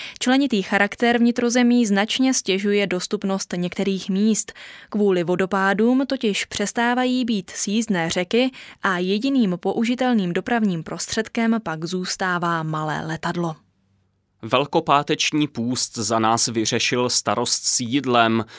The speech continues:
Speaker 2: Chladící box je ale znovu naplněn lahvemi s vodou, která přijde v tomhle dusném dni opět vhod. Tím pádem taky musíme udělat jednu bezpečnostní přestávku.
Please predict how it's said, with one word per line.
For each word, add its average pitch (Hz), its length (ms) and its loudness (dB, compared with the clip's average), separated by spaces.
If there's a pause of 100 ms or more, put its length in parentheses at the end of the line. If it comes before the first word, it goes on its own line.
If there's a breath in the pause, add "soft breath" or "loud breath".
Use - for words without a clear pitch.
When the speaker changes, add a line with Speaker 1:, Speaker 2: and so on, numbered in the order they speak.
(120 loud breath)
Speaker 2:
Chladící 113 680 -2
box 110 400 -2
je 113 140 2
ale 113 280 0
znovu 117 380 0
naplněn 123 540 0
lahvemi 117 500 0
s - 100 -4
vodou, 120 520 0
která 110 380 0
přijde 117 420 -4
v - 80 -12
tomhle 117 400 -2
dusném 123 560 0
dni 120 340 0
opět 110 440 -4
vhod. 120 400 -2 (440 loud breath)
Tím 190 260 -2
pádem 135 440 2
taky 120 260 -4
musíme 127 460 0
udělat 123 460 0
jednu 117 320 0
bezpečnostní 110 1040 -2
přestávku. 120 920 -2